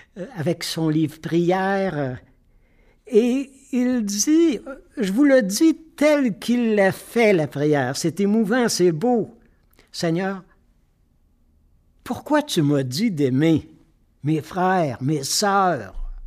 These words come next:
J'ai essayé, hein ? Mais je reviens vers toi fatigué, effrayé. » Seigneur, j'étais tranquille, hein, moi ? J'étais or-, bien organisé, hein ?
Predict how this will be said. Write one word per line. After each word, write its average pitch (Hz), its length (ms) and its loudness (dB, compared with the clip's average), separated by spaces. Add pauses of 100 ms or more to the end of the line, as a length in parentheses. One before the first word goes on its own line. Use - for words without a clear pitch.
(760)
J'ai 160 180 2
essayé, 247 540 0
hein ? 240 160 -4 (1600)
Mais 180 140 4
je 180 120 4
reviens 190 500 4
vers 180 240 -2
toi 185 420 -2 (440)
fatigué, 135 800 -8 (680)
effrayé. » 160 920 -4 (840)
Seigneur, 220 360 -4
j'étais 214 260 -4
tranquille, 233 560 -4
hein, 180 80 -4
moi ? 175 280 -4 (1800)
J'étais 208 300 2
or-, 196 160 0 (120)
bien 208 220 4
organisé, 196 720 2
hein ? 254 220 -4